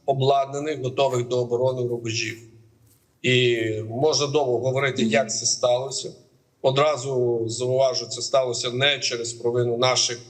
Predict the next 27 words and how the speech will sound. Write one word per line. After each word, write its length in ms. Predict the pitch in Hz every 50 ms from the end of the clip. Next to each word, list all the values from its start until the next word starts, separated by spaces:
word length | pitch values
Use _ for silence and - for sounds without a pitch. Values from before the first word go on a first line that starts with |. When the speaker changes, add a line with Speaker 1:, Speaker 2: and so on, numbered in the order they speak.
| -
Speaker 1:
а, 200 | 123 123 120 117
військовослужбовців, 1080 | 117 120 117 - 120 123 120 113 - - 123 - 117 - 131 135 135 131 - - 127 - - - -
які 260 | 135 135 123 - 139
були 260 | 127 123 131 135 127
на 200 | 127 127 131 131
місцях. 500 | 127 131 127 127 - - - 101 98 - - - - _ _ _ _ _ _ _ -
Тут 180 | 170 147 -
питання 440 | - 156 147 - 147 143 135 135 127
до 140 | 127 131 123
командного 600 | - 135 127 127 131 131 131 127 127 135 135 131
складу 580 | 131 - - - 139 139 135 135 127 - - - - - _ _ -
Speaker 2:
Мгм. 280 | 220 226 208 208 202 202 202
Speaker 1:
і 80 | 165
безпосередньо 680 | 156 156 147 - - 147 - - 151 147 143 139 139 131
того 260 | 131 147 139 135 127
командного 500 | 131 135 135 135 131 127 123 127 127 120
складу, 420 | 120 - 131 139 135 131 123 123
який 360 | 120 120 117 113 120 123 120 113
вже 360 | 110 104 120 139 135 135 127
звільнено. 560 | 131 131 135 135 135 131 135 131 131 135 - - - - - _ _ _ _ _ _ _ _ -
Але 560 | 131 135 147 151 147 147 147 139 131 - - - -
цей 300 | - - 156 151 151 143
момент, 460 | 143 135 135 139 143 139 139 135 - - - - - 127
е, 40 | 120 117 120 117 117 117 117
мав 360 | 120 131 139 139 131 120 120
місце 320 | 127 127 117 - - 139
бути. 420 | 123 120 120 120 113 117 117 -